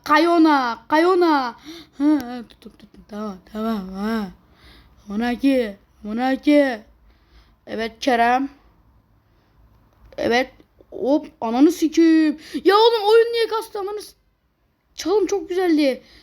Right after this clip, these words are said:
Evet. Türkiye gole giriyor. Kerem vurdu. Kerem döne top. Kerem. Kerem. Kerem.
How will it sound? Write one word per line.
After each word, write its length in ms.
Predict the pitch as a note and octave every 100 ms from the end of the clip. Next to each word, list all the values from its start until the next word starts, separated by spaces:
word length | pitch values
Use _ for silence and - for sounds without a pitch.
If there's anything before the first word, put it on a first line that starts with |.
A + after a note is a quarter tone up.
| _ -
Evet. 560 | A#3 B3 C4+ D#4+ - - _ _ _ _ _ _ _ _ _
Türkiye 260 | C4+ B3 D#4
gole 160 | D#4 E4
giriyor. 180 | D#4+ D4+ - _
Kerem 360 | - F#4 G4 G4+
vurdu. 560 | G#4 G#4 F#4 D4+ F#4+ D4+
Kerem 360 | G4 G#4+ G#4+
döne 180 | A4 A4
top. 200 | A4 A4 - _
Kerem. 1500 | A4+ B4 A#4 A#4+ A#4+ A#4+ A#4 A#4 A#4 A#4 A4+ G#4+ A4 G#4+ G#4 - - A#4+ G4 D4+ _
Kerem. 1120 | A#4 A#4 A#4 A#4 A4+ A4+ A4 A4 G#4+ G#4 G4+ - G4 A4 E4+ -
Kerem. 1120 | - A#4 A#4+ A#4+ A4+ G#4+ G4 F#4 E4 D#4+ D#4+